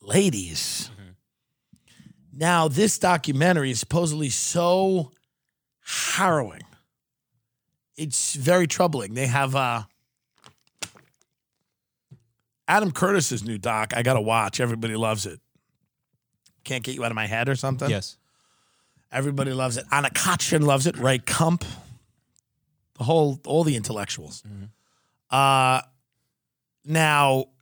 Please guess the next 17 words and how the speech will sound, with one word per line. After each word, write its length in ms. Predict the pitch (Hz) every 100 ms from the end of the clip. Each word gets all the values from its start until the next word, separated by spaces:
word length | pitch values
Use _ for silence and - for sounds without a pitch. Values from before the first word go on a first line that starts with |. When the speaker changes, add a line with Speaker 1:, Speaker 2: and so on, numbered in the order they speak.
| -
Speaker 1:
this 320 | 143 185 -
Woody 280 | 156 165 160
Allen 300 | 190 180 127
doc 400 | 123 117 113 -
is 240 | 143 123 -
on 160 | 123 120
H 240 | 120 -
B 160 | - 117
O. 280 | 135 190 214 -
Speaker 2:
Yes. 120 | 113
Speaker 1:
Come 160 | 156 160 -
Speaker 2:
Yeah, 160 | 127 107
it's 80 |
called 180 | - 113
Allen 280 | 110 110 113
versus 300 | 104 104 101
Farrow. 340 | - 90 87